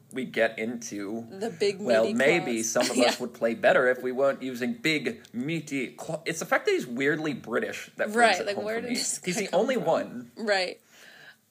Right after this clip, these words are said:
Speaker 2: Um, and, like, how this argument between the two of them results. Oh, I know, because,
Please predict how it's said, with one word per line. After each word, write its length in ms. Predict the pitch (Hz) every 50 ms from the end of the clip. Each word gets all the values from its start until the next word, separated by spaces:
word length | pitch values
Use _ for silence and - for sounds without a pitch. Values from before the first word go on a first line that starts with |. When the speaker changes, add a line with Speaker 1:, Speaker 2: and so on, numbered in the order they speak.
| - - -
Speaker 2:
Um, 500 | - 196 202 202 196 196 196 196 196 202 202 - - - _ _ _ _ _ _ _ _ _ _ -
and, 160 | - 277 277 285
like, 300 | 302 302 262 - - _ -
how 360 | 254 247 262 254 294 339 349
this 160 | 269 294 277
argument 380 | 277 - 214 220 233 233 233 233
between 180 | - - 220 208
the 60 | 196
two 160 | - - 196 185
of 160 | 202 190 175
them 300 | 180 175 180 185 190 202
results. 540 | 202 190 190 185 185 185 185 185 - - - _ - - - - - _ - _ _ - 311
Oh, 300 | 302 330 359 330 277 -
I 160 | 269 302 330
know, 320 | 302 269 247 247 247 254 247
because, 420 | 254 254 254 277 262 240 214